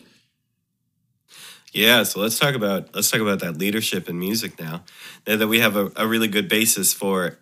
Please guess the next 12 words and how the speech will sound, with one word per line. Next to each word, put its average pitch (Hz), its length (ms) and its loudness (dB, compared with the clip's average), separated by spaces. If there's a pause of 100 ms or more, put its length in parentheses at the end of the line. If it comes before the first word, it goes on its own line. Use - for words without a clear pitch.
<clears throat> - 120 -10
kind 113 600 2
of 87 260 -6
what 104 160 2
works 110 340 0
when 98 140 -2
you're, 87 420 -4
when 90 160 -6
you're 95 140 -2
in 101 240 -2
the, 95 220 -4
uh, 82 260 -4